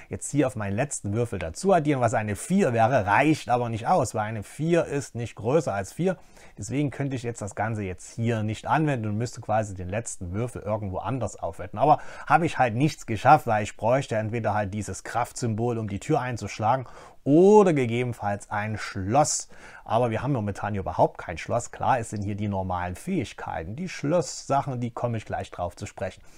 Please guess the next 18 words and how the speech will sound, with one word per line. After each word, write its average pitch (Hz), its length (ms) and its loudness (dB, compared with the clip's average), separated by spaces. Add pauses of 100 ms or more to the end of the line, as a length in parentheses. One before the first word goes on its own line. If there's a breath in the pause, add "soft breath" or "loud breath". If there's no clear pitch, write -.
(240 loud breath)
Aber 240 300 12 (200 loud breath)
so 143 240 8
funktioniert 214 800 6
das 123 220 4
Ganze 107 320 0
und 143 60 0
ihr 165 120 2
müsst 196 300 2
halt 175 140 2
quasi 139 360 2
immer 180 160 0
die 139 140 0
Zahlen 127 400 0
von 107 260 -4
links 123 400 -2
nach 101 220 -4
rechts 87 320 -10
eintragen. 110 560 -4